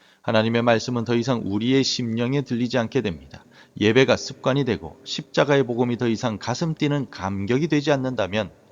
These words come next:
우리는 오늘 본문의 유대인들처럼 영적인 수군거림에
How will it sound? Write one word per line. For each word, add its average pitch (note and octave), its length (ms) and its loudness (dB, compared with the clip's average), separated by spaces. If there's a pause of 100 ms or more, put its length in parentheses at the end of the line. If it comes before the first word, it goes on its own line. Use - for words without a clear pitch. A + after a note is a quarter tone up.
(600)
우리는 A2+ 440 2
오늘 C3 320 0
본문의 A#2+ 540 -2
유대인들처럼 G2 800 -2 (400)
영적인 C#3+ 680 0
수군거림에 B2 1160 -2